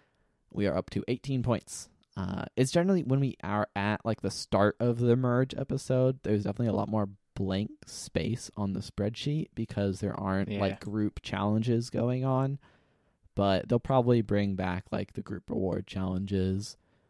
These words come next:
Speaker 1: So there'll be some points here, and who knows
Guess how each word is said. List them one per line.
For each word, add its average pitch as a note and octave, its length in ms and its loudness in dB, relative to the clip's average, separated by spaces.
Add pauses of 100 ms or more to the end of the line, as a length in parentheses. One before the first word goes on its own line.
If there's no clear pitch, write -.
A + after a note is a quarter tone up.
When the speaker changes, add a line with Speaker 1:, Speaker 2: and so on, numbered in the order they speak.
(300)
Speaker 1:
So F#2 320 2
there'll C3 160 6
be C3+ 160 4
some A#2+ 180 -2
points G2 300 -4
here, F#2+ 340 2
and F2 200 -2
who C#3+ 120 10
knows G#2 460 2